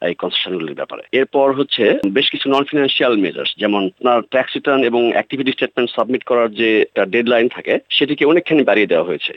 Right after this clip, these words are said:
যেমন নিউ সাউথ ওয়েলস, যেখানে আগুনটা শুরু হয়েছিল বেশ আগে, তো ওরা বলছে যে আপনার, আহ, নভেম্বরের যে আপনার অ্যাক্টিভিটি স্টেটমেন্ট যা ডিউ ছিল ডিসেম্বর একুশ তারিখে, সেটাকে ওরা দু মাস বাড়িয়ে দিয়ে প্রথমে করলো ফেব্রুয়ারির একুশ তারিখ, এবং সম্প্রতি আবার শুনলাম যে তার চেয়েও বরং, আহ, আরো তিন মাস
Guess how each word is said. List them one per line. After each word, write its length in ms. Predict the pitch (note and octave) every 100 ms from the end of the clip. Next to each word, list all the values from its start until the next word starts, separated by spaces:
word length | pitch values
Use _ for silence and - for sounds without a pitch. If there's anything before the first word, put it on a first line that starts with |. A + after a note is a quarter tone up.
| -
যেমন 240 | A#2 A#2
নিউ 140 | B2+
সাউথ 220 | C3 B2+ A#2+
ওয়েলস, 180 | A#2 A#2 -
যেখানে 260 | A2 A2+
আগুনটা 360 | G2+ G#2 A2 A#2
শুরু 220 | - A#2+
হয়েছিল 340 | A#2 - G2
বেশ 200 | F2+ G2 -
আগে, 360 | F#2 F2 E2+ -
তো 180 | - A2+
ওরা 260 | F#2 B2 C3
বলছে 340 | B2 B2 C#3+
যে 220 | A#2+ B2
আপনার, 340 | G#2 - A2+ A2+
আহ, 420 | - G2 G2 F#2 -
নভেম্বরের 540 | A2+ C#3+ C#3+ D3+ D#3+
যে 320 | C3 C#3 C3 B2
আপনার 500 | - - G#2+ G2 F2+
অ্যাক্টিভিটি 440 | C2 - A#2+ A#2
স্টেটমেন্ট 480 | - G#2 F2 E2+ D3+ -
যা 100 | F#2+
ডিউ 160 | G#2+
ছিল 160 | B2 A2+
ডিসেম্বর 500 | G#2+ - A2 G#2+ G2+
একুশ 220 | F2+ A2 -
তারিখে, 360 | E2+ - G#2+ -
সেটাকে 280 | - A#2+ C3
ওরা 120 | B2+
দু 120 | A2+
মাস 160 | C3 A#2+ -
বাড়িয়ে 320 | A#2 A#2+ B2
দিয়ে 180 | A#2+ A#2+
প্রথমে 300 | A#2+ C3+ A#2
করলো 200 | A#2 A2+
ফেব্রুয়ারির 420 | - A2+ A#2 B2
একুশ 180 | G#2 -
তারিখ, 240 | F#2 E3 -
এবং 260 | A2 A#2+ A#2
সম্প্রতি 380 | - C3 C#3 D3
আবার 140 | C3
শুনলাম 360 | B2+ C3+ B2 A#2
যে 140 | A#2
তার 160 | - B2
চেয়েও 200 | - D#3+
বরং, 280 | A#2+ A#2+ A#2+ -
আহ, 240 | G#2 E2
আরো 200 | G#2+ C3 - _
তিন 140 | C3 C3
মাস 120 | B2